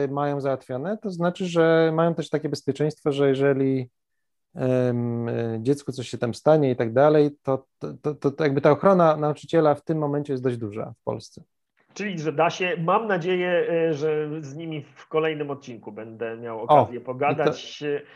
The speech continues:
Speaker 2: Taki, taki jest plan. E, aczkolwiek zobaczymy, bo logistyka tutaj też, y, jest wymagająca.
Speaker 1: Tak, to będziesz miał okazję im zadać te pytania.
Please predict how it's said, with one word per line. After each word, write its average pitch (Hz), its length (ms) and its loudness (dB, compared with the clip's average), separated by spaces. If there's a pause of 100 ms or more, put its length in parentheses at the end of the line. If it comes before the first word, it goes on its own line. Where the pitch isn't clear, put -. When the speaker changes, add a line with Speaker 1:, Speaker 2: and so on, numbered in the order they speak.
(400)
Speaker 2:
Taki, 135 480 -12
taki 143 260 -10
jest - 240 -12
plan. 117 480 -4
E, 127 240 -8
aczkolwiek 165 420 0
zobaczymy, 147 680 -2
bo 131 180 -4 (540)
logistyka 139 680 -6
tutaj 101 320 -16
też, - 380 -20
y, 107 280 -12 (400)
jest 113 380 -16
wymagająca. 113 720 -12 (1600)
Speaker 1:
Tak, - 220 4
to 127 120 0
będziesz 156 240 6
miał 139 160 6
okazję 139 300 2
im 127 100 0
zadać 131 260 0
te 123 80 -10
pytania. 139 480 2